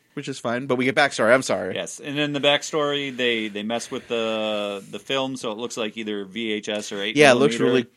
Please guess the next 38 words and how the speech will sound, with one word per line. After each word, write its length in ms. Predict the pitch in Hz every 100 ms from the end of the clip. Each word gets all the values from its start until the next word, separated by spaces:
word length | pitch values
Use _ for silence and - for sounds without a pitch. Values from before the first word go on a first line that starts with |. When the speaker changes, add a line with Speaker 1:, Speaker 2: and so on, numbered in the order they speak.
| _
Speaker 1:
really 60 | 120
weird 240 | 117 110
quality, 440 | - 113 107 107 107
gritty. 560 | 110 110 107 104 98 - -
Speaker 2:
Yeah. 340 | 104 92 90 - _ - 127
Speaker 1:
And 80 |
the 60 | 135
backstory 400 | 131 139 - 131
is 80 | 110
different 320 | - 143 139
from 160 | 120 107
the 80 |
cartoon. 640 | 101 95 95 - 85 85 -
It 80 | 107
goes, 320 | 113 110 -
Speaker 2:
Yes. 20 | 113
Speaker 1:
it 40 |
goes 240 | 123 127 120
with 320 | 113 110 -
the, 440 | 104 104 101 101
the 120 | 107 110
comic 340 | 147 156 135
book, 200 | 104 - _ -
which 240 | 107 107
is, 340 | 104 95 104 - _ _ - - _ _
yeah, 160 | 110
Splinter 400 | 92 - 135 143
was 160 | 139 131
a 80 | 113
rat, 540 | 113 98 87 - - _ -
and 180 | 104 104
the 60 | - _ -
cartoon, 480 | 113 110 127 120
he 140 | 127 110
was 240 | 107 107
a 80 | 110
human. 460 | 123 113 98 117 131 _
Speaker 2:
Mm-hmm. 280 | 104 98